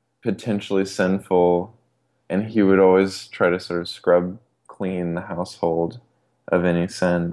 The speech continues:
And so, you know, little things like going to the movies became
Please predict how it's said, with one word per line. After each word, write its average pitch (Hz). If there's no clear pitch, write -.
And 92
so, 87
you 92
know, 87
little 101
things 95
like 87
going 101
to 107
the 101
movies 107
became 87